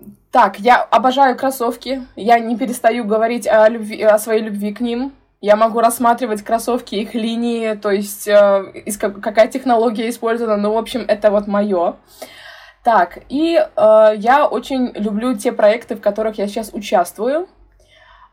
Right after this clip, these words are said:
А, у меня нет такого, знаешь, офиса, постоянно такой стационарной работы, чтобы я сидела на одном месте и делала, чему я очень благодарна, потому что я не могу сидеть на одном месте, я очень активный человек. Так, я люблю танцевать, заниматься спортом,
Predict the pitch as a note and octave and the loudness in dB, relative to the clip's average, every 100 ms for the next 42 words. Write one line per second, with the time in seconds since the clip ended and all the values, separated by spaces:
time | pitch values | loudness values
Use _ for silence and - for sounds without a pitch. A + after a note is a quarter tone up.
0 | - A3+ A3+ A3+ G#3+ - A#3+ B3+ C4+ C#4 | 0 4 6 4 2 0 0 4 4 4
1 | A3+ _ - G#3 A#3+ B3 A#3 G#3+ A#3 D4 | 0 _ -8 0 2 4 6 6 2 -4
2 | - - C4 C4+ B3+ A3+ G3 A3 - A#3+ | -4 0 0 0 -2 2 2 2 -2 0
3 | A#3 G3+ A#3+ A3 G#3 B3 B3+ A#3+ A#3 G#3+ | 0 0 -4 -4 -8 -4 0 4 4 6
4 | G#3 F#3+ A#3 D4+ - G#3 G#3 G#3 G3+ A3+ | 4 4 0 -4 -6 -4 -4 -4 -2 0
5 | G#3+ G#3 G3+ G#3 G#3 G3+ F#3 F3+ G#3+ F#3 | 4 2 2 -2 -4 -6 -12 -2 0 2
6 | G3 B3+ C4 A3+ G#3 G3+ - G#3+ G#3+ G3+ | 0 -2 -4 -4 2 2 2 -2 -2 -2
7 | F#3+ F#3 E3+ E3 E3+ A3 - G3+ G3+ G3+ | -2 -2 0 0 -2 -6 -4 -4 -4 -6
8 | F#3+ F#3+ F#3 F#3+ G3+ G3 G3 G3+ F#3 F#3 | -2 0 0 0 0 0 -2 -6 -8 -6
9 | F#3 F3+ F3 F3 A#3+ - G#3 G3 G3 G3 | -6 -6 -8 -8 -8 -2 -2 -2 -6 -8
10 | G#3 F#3+ F3+ F3 E3+ A3 C#4+ _ _ _ | -8 -10 -10 -8 -6 -6 -8 _ _ _
11 | _ - - - - _ _ A3 G3 F3+ | _ -20 -20 -20 -20 _ _ 2 4 2
12 | G3+ G#3+ B3 A3 C4+ C#4+ B3 G3+ G3+ A3 | 2 2 2 -2 0 2 2 0 -2 -4
13 | A#3 A#3+ E4+ C4 B3 A3+ G#3+ B3 - C4 | 0 2 2 2 2 2 0 -8 -2 2
14 | D#4 - D#4 D#4 | 4 4 2 2